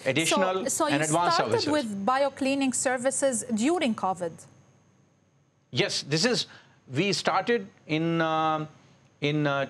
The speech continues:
Speaker 1: two thousand twenty March, when was the first time we
Speaker 2: Yes.
Speaker 1: launched this particular product,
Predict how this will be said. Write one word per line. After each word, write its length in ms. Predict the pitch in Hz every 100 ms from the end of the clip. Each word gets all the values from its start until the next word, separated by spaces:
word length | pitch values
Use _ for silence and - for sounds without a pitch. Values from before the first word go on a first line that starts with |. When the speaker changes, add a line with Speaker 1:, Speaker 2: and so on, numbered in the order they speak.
| -
Speaker 1:
two 140 | 175
thousand 540 | - 156 165 156 170
twenty 600 | - 156 151 170 165 156 -
March, 440 | 117 139 226 - - -
when 180 | 135 147
was 120 | 143
the 60 |
first 280 | 127 170 170
time 300 | 180 170 160
we 220 | 143 143
Speaker 2:
Yes. 240 | 143 208 131
Speaker 1:
launched 440 | 120 135 175 196
this 120 | 175 175
particular 340 | 160 156 165
product, 400 | 147 147 180 -